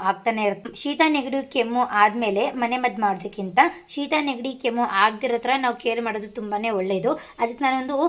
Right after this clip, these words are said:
ಮನೆ ಮದ್ದು ಹೇಳ್ಕೊಡ್ತಾ ಇದ್ದೀನಿ. ಬನ್ನಿ, ಹೇಗೆ ಮಾಡೋದು ಅಂತ ತೋರಿಸ್ತಾ ಇದ್ದೀನಿ. ಮೊದಲನೇದಾಗಿ ಒಂದು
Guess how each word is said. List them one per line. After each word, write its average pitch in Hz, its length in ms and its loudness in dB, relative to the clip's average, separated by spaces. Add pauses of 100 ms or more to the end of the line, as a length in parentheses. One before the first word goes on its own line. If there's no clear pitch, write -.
(280)
ಮನೆ 240 220 0
ಮದ್ದು 262 180 2
ಹೇಳ್ಕೊಡ್ತಾ 226 380 -2
ಇದ್ದೀನಿ. 202 180 -2 (120)
ಬನ್ನಿ, 214 220 -6
ಹೇಗೆ 202 200 -2
ಮಾಡೋದು 196 220 0
ಅಂತ 202 200 -2
ತೋರಿಸ್ತಾ 185 360 -6
ಇದ್ದೀನಿ. 254 180 -2 (1300)
ಮೊದಲನೇದಾಗಿ 233 480 4 (320)
ಒಂದು 226 120 -4